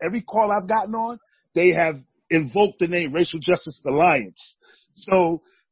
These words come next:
I mean, they actually having a meeting now, and maybe one day we can have Mark Hughes on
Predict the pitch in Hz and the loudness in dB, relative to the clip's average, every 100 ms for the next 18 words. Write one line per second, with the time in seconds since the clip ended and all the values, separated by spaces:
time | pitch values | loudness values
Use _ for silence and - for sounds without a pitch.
0 | _ - 170 180 165 208 220 220 214 180 | _ 0 0 0 2 2 4 2 2 -2
1 | 160 160 156 156 175 143 143 180 165 123 | 0 -2 -4 -8 -10 -10 -4 2 2 0
2 | 104 - 151 147 127 - 180 175 175 143 | -6 -8 -4 -4 -6 0 0 2 -2 0
3 | 220 320 220 156 143 180 - _ _ _ | 0 2 2 2 0 -4 -12 _ _ _
4 | _ _ 156 202 180 165 165 151 165 160 | _ _ -2 2 2 2 0 0 -2 0
5 | 226 330 302 190 190 160 | 0 2 0 -2 -2 -2